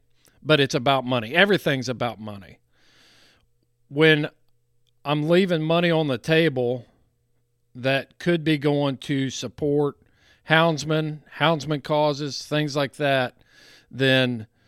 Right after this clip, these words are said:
I've gotta look at making changes here. Since the first of the year, I've traveled to Denver and I've traveled to Nashville, two big trips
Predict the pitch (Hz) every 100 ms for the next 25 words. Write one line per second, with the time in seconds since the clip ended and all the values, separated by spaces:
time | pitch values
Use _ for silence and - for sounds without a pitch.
0 | _ _ - 131 127 156 143 135 147 -
1 | 135 135 127 127 117 - 123 113 107 101
2 | - 107 90 - _ _ _ _ _ -
3 | 185 185 - 175 - 185 190 - 185 175
4 | 170 156 127 120 151 _ _ _ - 123
5 | 113 151 135 127 127 127 107 131 147 156
6 | 165 160 _ _ _ _ _ _ _ -
7 | 127 113 117 - 135 127 127 110 127 117
8 | 120 120 107 - 104 101 - 160 151 156
9 | 151 - 156 139 135 - -